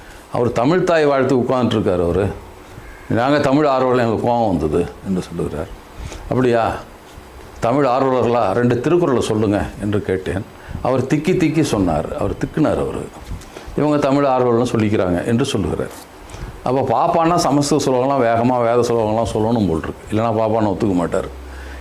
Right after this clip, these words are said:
ஆனா திருக்குறள் தெரியலனா தமிழ் ஆர்வலர் கிடையாது. கல்வி அறிவு இல்லாதவன் மொழி மீது அக்கறை கொண்டிருப்பான்.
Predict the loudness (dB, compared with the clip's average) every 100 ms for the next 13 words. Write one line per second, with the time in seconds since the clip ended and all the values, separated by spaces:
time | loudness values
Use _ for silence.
0 | -6 -2 0 2 4 4 4 4 2 2
1 | 2 2 2 2 2 2 2 0 0 -4
2 | -10 -20 -20 -20 -20 -20 -20 -14 -2 2
3 | 4 4 4 4 4 4 4 4 4 4
4 | 4 4 4 4 4 2 2 2 2 0
5 | 0 -4